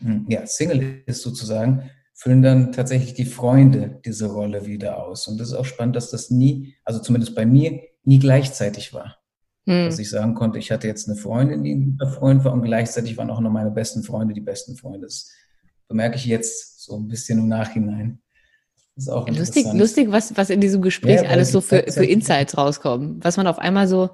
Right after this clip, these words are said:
Speaker 2: äh, rückblickend
Speaker 1: Mhm.
Speaker 2: noch, äh, besser versteht. Ähm, die anderen Punkte, die du vorhin
Speaker 1: Jetzt
Speaker 2: angeschnitten
Speaker 1: versteht
Speaker 2: hattest
Speaker 1: man auch, warum
Speaker 2: Ja?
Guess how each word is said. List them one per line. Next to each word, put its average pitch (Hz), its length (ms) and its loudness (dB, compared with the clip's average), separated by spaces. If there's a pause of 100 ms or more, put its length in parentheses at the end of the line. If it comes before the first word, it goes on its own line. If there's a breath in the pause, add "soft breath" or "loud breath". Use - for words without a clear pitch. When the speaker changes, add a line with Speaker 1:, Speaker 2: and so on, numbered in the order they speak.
(720 soft breath)
Speaker 2:
äh, 175 60 2
rückblickend 202 500 0
Speaker 1:
Mhm. 190 60 -2
Speaker 2:
noch, 175 200 -2
äh, 180 60 -6
besser 180 360 0
versteht. 190 640 -2 (840 soft breath)
Ähm, 190 400 2
die 180 140 2
anderen 294 240 6
Punkte, 262 260 8
die 220 100 6
du 214 100 6
vorhin 214 220 2
Speaker 1:
Jetzt - 100 -2
Speaker 2:
angeschnitten 214 460 4
Speaker 1:
versteht 202 120 4
Speaker 2:
hattest 208 220 2
Speaker 1:
man 143 80 0
auch, 143 200 0
warum 135 380 2 (920)
Speaker 2:
Ja? 185 220 0